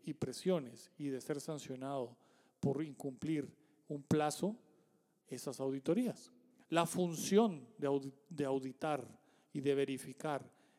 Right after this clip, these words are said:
es para determinar que el contribuyente cumplió correctamente con sus obligaciones. Y esa mentalidad de la cual algunos dinosaurios de la administración tributaria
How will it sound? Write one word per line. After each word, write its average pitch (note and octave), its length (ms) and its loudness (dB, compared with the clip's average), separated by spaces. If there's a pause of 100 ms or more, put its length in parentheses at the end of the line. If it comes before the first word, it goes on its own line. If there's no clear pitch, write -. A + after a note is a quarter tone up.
(240)
es D#3 460 0 (260)
para C3 260 -4
determinar C3 720 -6
que - 120 -6
el C#3 60 -4
contribuyente C3 680 -4
cumplió C3 520 0
correctamente D3 840 0
con C3+ 160 -2
sus C3 200 -8
obligaciones. C3+ 840 8 (580)
Y E3+ 160 8
esa F#3 180 2
mentalidad D3+ 880 0 (320)
de C3+ 160 -6
la B2+ 120 -4
cual C#3+ 260 -2
algunos C#3 420 -2
dinosaurios D3 640 0
de C3 80 -4
la B2+ 80 -4
administración C3 640 -10
tributaria C3+ 680 -4